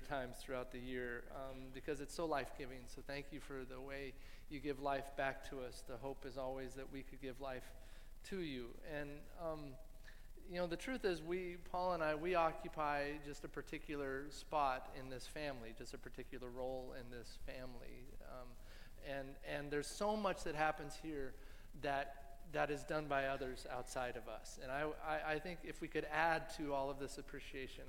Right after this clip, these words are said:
I would love to add appreciation for the rest of the pastoral staff and for the rest of the church staff here at Cove. Could we add to our appreciation them? Um, yeah, yeah.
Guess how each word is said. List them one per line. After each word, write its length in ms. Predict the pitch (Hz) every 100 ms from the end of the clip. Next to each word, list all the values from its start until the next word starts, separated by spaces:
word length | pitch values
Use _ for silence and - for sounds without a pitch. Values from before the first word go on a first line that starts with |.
| 135
I 120 | 151
would 160 | 147
love 240 | 139 135 131
to 100 | 135
add 380 | 127 127 127 127 - - -
appreciation 680 | 135 - 139 - 139 120 127
for 200 | - 127 123 - -
the 80 | 139
rest 260 | 143 139
of 60 | 143
the 60 |
pastoral 600 | 139 135 127 - 143 131
staff 460 | 120 - 135 127 113 - 131
and 120 | 120
for 200 | - 127
the 100 | 123
rest 240 | 123 120
of 80 | -
the 80 | 127
church 300 | - 139 131
staff 340 | - 127 123
here 140 | - 117
at 80 | - -
Cove. 220 | 131 123
Could 140 | 135
we 180 | 139 151
add 300 | 143 143 139 -
to 140 | 147
our 100 | 135
appreciation 720 | 127 131 143 - - 135 - 127 - - - - -
them? 140 | 147 156
Um, 60 | 151 - - - - - - - - - - - - - 131 123 - - - - - - - - - - - - - - - - - - - - - - - - - - - -
yeah, 80 | 160
yeah. 240 | 151 139